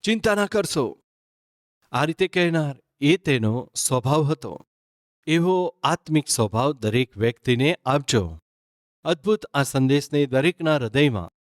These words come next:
તમે વાવ્યું માટે આભાર. તમે ચમત્કાર કરનાર પ્રભુ છો.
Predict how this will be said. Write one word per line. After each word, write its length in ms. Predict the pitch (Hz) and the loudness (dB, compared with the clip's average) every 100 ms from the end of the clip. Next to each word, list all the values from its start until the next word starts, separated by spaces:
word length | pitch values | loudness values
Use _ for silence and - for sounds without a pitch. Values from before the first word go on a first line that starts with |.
| _ _ - | _ _ -6
તમે 220 | 147 175 | -2 0
વાવ્યું 400 | 135 156 175 175 | 2 0 2 2
માટે 220 | 160 165 | 2 0
આભાર. 440 | 139 135 160 170 165 _ - | -2 0 0 -2 -6 _ -2
તમે 180 | 151 143 | 0 2
ચમત્કાર 520 | 147 160 - 170 165 | 2 0 0 -2 -2
કરનાર 400 | - 151 156 143 | -2 0 0 0
પ્રભુ 360 | - 131 147 | -2 0 0
છો. 380 | 190 165 170 160 | 0 2 0 0